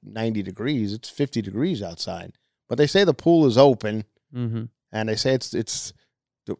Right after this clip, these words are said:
Speaker 1: I, I see the advertisement for it. It's the largest adult hot tub or something, they said.
Speaker 2: Yeah.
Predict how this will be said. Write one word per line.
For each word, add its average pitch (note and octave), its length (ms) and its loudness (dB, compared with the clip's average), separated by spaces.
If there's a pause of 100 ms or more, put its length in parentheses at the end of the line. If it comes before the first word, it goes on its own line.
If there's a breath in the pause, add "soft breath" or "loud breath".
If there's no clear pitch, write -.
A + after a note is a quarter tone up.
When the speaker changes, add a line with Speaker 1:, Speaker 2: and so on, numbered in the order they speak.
(120)
Speaker 1:
I, A#2+ 200 -2
I A2+ 120 0
see D3+ 240 0
the D#3 100 2
advertisement D#3 560 2
for A2 80 0
it. G2+ 40 0
It's - 120 -8
the A#2+ 140 -2
largest E3 1040 0 (560)
adult C#3+ 500 4
hot - 380 -2
tub F#2 360 -6
or F#2+ 40 -8
something, F#2+ 420 -10
they F2+ 140 -10
said. F#2 340 -8
Speaker 2:
Yeah. C3 280 -4